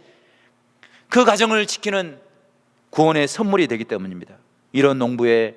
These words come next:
희생과 사랑 때문에 가을에 풍요함이 있는 것입니다. 우리가 하루하루를 하나님의 은혜의 풍요로움을 노래할 수 있는 것은 우리를 사랑하신 하나님의 은혜가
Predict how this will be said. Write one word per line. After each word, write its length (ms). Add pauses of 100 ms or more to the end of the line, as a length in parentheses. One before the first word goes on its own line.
(160)
희생과 360
사랑 260
때문에 420 (600)
가을에 400
풍요함이 600
있는 180
것입니다. 420 (600)
우리가 460 (400)
하루하루를 720 (1160)
하나님의 460
은혜의 640
풍요로움을 760 (720)
노래할 320
수 160
있는 180
것은 540 (380)
우리를 300
사랑하신 500
하나님의 640 (320)
은혜가 440